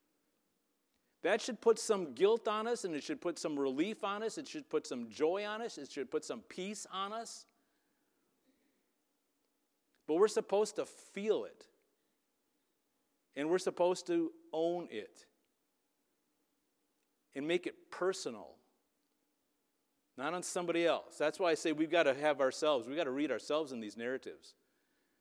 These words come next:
If we don't put ourselves in the gospel message, we're not getting it. And that's not just a get-out-of-jail-free card either. It's responsibility. For somebody that did nothing and didn't deserve this.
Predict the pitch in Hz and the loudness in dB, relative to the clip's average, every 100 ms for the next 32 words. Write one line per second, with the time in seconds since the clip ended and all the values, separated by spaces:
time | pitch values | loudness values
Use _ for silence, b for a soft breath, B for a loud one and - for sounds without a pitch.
0 | _ _ _ _ _ 120 143 208 226 - | _ _ _ _ _ -6 2 2 2 2
1 | 185 151 147 - 165 170 165 123 143 139 | 2 4 2 4 4 2 -2 -2 -2 -2
2 | 135 127 135 113 117 127 117 107 127 82 | -2 -2 -4 -6 -8 -6 -6 -4 -8 -8
3 | - _ _ _ _ _ _ _ _ _ | -20 _ _ _ _ _ _ _ _ _
4 | _ _ _ _ _ _ _ _ _ 151 | _ _ _ _ _ _ _ _ _ -2
5 | 160 240 - 185 208 170 196 202 151 127 | 2 0 0 -2 -2 0 0 0 -2 2
6 | 180 170 156 127 160 139 165 202 - 135 | 2 4 2 2 0 0 0 -2 0 -2
7 | 117 147 147 95 73 _ _ _ - 160 | 0 -2 -4 -6 -14 _ _ _ -10 -8
8 | - 127 - 147 139 131 110 135 117 80 | -6 -8 -6 -6 -6 -6 -4 -2 -2 -6
9 | - _ _ _ _ _ _ _ _ _ | -18 _ _ _ _ _ _ _ _ _
10 | _ _ _ _ _ _ _ _ _ _ | _ _ _ _ _ _ _ _ _ _
11 | _ _ 139 - 180 190 175 139 131 131 | _ _ -6 0 4 4 4 2 -2 -10
12 | 117 165 127 135 151 170 202 190 147 131 | 4 4 4 0 2 2 0 -4 -4 -2
13 | 156 160 123 120 104 156 170 107 113 90 | -2 -2 -4 -4 0 2 2 -2 -6 -6
14 | - - | -8 -14